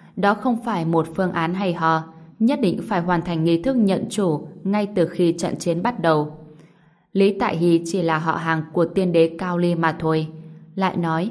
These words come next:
mối quan hệ thân thích này xa đến nỗi bắn đại bác cũng không tới. Nhưng nhờ vào đầu óc nhanh nhạy nên ông ta được người tịch nâng đỡ làm hoàng đế. Cho nên, trong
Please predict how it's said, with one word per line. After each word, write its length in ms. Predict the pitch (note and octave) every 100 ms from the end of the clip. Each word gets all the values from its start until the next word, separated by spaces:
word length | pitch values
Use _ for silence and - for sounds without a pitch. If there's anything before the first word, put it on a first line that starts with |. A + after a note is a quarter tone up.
| - -
mối 220 | F#3+ G3 G3
quan 160 | A#3+ G#3
hệ 120 | G3
thân 240 | G#3+ F#3
thích 180 | B3 B3
này 340 | F3+ E3 D3+ D3+ -
xa 320 | - F#3 E3+
đến 260 | D#3+ D#3+ E3
nỗi 280 | E3 B3+ - -
bắn 220 | F#3 F3+
đại 160 | A3 -
bác 340 | F#3+ A#3+ -
cũng 180 | G3 A3
không 300 | - G3 E3
tới. 300 | E3 E3 G3 - - - - - _ -
Nhưng 280 | F3+ F3+
nhờ 160 | F3 E3+
vào 220 | F3 E3
đầu 220 | D#3+ E3
óc 200 | - D3+
nhanh 260 | F#3+ E3 D#3+
nhạy 260 | D#3+ D#3 - - -
nên 200 | G#3 A3
ông 180 | G#3+ G#3
ta 180 | G#3 F#3+
được 220 | E3+ E3+
người 160 | E3
tịch 240 | D3+ E3 E3
nâng 340 | F3 E3+ E3+
đỡ 200 | E3 -
làm 280 | A3+ F#3+ D#3+
hoàng 220 | E3+ D#3+
đế. 280 | D#3 D#3+ A#3+ - - - - _ -
Cho 200 | - F3+
nên, 420 | E3+ E3 E3 - -
trong 240 | F3+ E3